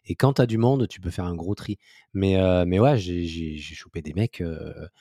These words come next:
là, j'ai chopé un carreleur il y a pas longtemps. Le carreleur, il m-,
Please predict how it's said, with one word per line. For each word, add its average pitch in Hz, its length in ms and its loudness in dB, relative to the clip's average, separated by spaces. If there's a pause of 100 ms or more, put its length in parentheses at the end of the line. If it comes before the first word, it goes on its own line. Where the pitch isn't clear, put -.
(180)
là, 90 80 -2
j'ai 82 80 -4
chopé - 240 -4
un 82 80 -4
carreleur 95 340 -2
il - 40 -2
y - 20 -2
a 131 60 -6
pas 85 80 -6
longtemps. 113 320 -2
Le 87 120 -2
carreleur, 101 380 -8
il 82 60 -20
m-, 80 140 -20